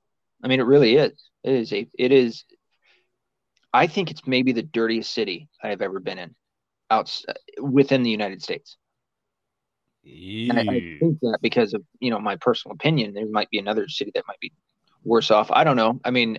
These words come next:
Speaker 1: it doesn't have a Skid Row because it's all Skid Row. <laughs> Like,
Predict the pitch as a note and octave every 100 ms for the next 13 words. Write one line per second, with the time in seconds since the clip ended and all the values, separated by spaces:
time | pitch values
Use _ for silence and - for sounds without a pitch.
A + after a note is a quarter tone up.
0 | - A2+ A#2+ C3+ B2+ A#2 G#2 - C#3 A2
1 | A2 A2 G2+ - _ - - - _ -
2 | C3 D3 C3+ B2+ B2+ B2+ A2 - A2+ -
3 | A#2 - - - _ _ _ D#3+ D#3 C3+